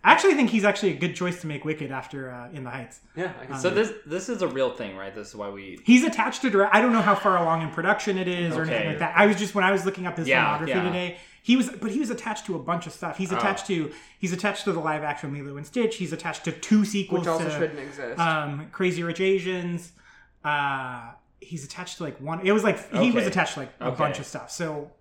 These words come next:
Speaker 1: I don't know. They've been trying to make Wicked for, like, since it came out,
Speaker 3: Yeah.
Speaker 1: basically. So who knows? But he also was able to get In the Heights made after, you know, almost fifteen
Speaker 3: Yeah.
Speaker 1: years in
Speaker 4: Yeah.
Speaker 1: development
Speaker 4: Well,
Speaker 1: hell.
Speaker 4: Wicked's
Speaker 1: So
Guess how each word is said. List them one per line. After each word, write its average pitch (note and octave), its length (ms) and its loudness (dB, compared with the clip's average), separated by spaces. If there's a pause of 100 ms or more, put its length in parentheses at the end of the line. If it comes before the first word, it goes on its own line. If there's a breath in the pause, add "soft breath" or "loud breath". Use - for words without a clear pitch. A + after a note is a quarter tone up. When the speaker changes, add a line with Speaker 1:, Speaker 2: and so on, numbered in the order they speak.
(340)
Speaker 1:
I F3 120 4
don't D#3+ 100 2
know. C#3+ 140 -4
They've F#3+ 140 4
been A3 100 2
trying G#3 240 4
to F#3 40 0
make E3+ 160 -2
Wicked D#3+ 260 -4
for, B2 180 -18 (160)
like, C#3 260 -12 (140)
since D#3+ 260 -6
it D#3 60 -12
came C3 180 -16
out, - 240 -12
Speaker 3:
Yeah. A#3 100 0
Speaker 1:
basically. F#3 360 2
So E3+ 360 0 (400 loud breath)
who F#3+ 120 4
knows? C#3+ 440 -4
But F#3 280 4
he F#3 120 2
also G3 260 2
was F3+ 120 2
able F3+ 240 0
to F3+ 100 -4
get E3 280 -4
In E3+ 120 -4
the E3 60 -4
Heights A3+ 280 -2
made E3 500 -4
after, D3+ 600 -8
you D#3 140 -6
know, C#3 320 -8
almost D3 400 -10 (540)
fifteen D3+ 280 -6
Speaker 3:
Yeah. C#3 200 2
Speaker 1:
years D3 120 -2
in D3 200 -8 (280 soft breath)
Speaker 4:
Yeah. - 220 -14
Speaker 1:
development D#3+ 440 0
Speaker 4:
Well, D3+ 100 -2
Speaker 1:
hell. E3 80 -2
Speaker 4:
Wicked's E3 100 -4
Speaker 1:
So D3 160 -2